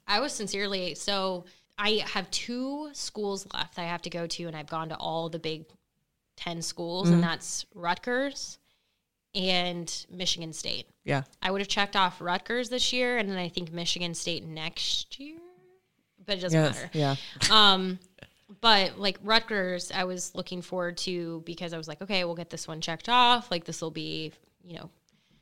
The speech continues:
Speaker 1: you could technically take the train over to New York City if you wanted to spend, like,
Speaker 2: Right.
Speaker 1: t-, some time there." Um, but I was looking forward to it. And so now I just, you know, who knows when we'll get all fourteen of the Big Ten schools finally checked
Speaker 2: Some-,
Speaker 1: off.
Speaker 2: I mean, someday.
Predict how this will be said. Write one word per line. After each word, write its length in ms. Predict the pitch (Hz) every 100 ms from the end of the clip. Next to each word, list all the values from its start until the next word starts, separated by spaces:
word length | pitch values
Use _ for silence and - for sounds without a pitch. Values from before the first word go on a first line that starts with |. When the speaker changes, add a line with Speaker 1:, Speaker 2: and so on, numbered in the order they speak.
| _ _
Speaker 1:
you 120 | 190
could 140 | 180 190
technically 420 | 180 180 185 175
take 200 | 180 170
the 80 | 165
train 240 | 180 165
over 140 | 156
to 100 | 156
New 120 | 156 147
York 160 | -
City 280 | - 262 240
if 100 | 226
you 80 | 226
wanted 200 | 208 202
to 60 |
spend, 220 | 196 190 190
like, 60 |
Speaker 2:
Right. 240 | 180 156 -
Speaker 1:
t-, 60 | -
some 180 | - 196
time 240 | 185 180
there." 360 | 185 180 175 170 - - - -
Um, 380 | - 175 165 165
but 120 | 196
I 60 | 247
was 140 | 240
looking 200 | 214 214 180
forward 280 | 185 196
to 120 | 185 160
it. 280 | 160 165 -
And 180 | 180 175
so 80 |
now 420 | 180 175 180 170 165 -
I 140 | 175
just, 260 | 165 - 180
you 100 | 170
know, 260 | 160 196 190 - _ _ _ _ _ _ -
who 100 | 202
knows 280 | 196 196 202
when 100 | 190
we'll 80 | 180
get 260 | 180 180
all 180 | - 185
fourteen 560 | 185 196 - - 208 208
of 120 | 190
the 60 |
Big 180 | 185 196
Ten 200 | 214 202
schools 440 | 202 - 208 208 -
finally 360 | 190 202 208
checked 180 | 202 214
Speaker 2:
Some-, 140 | 285 220
Speaker 1:
off. 140 | 240
Speaker 2:
I 60 | 190
mean, 160 | 185
someday. 500 | 185 247 165 135 156